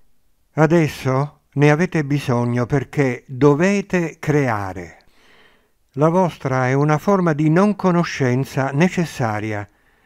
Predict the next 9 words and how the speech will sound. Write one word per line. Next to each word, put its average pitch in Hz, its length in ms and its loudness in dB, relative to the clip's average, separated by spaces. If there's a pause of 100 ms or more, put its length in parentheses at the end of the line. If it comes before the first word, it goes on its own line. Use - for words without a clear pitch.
(360)
perché 151 300 0
il 143 160 0
vostro 165 400 0
corpo 160 380 -2
fisico 127 680 -6
deve 123 460 -2
ancora 156 680 0
assumere 190 840 -2
materia. 107 800 -2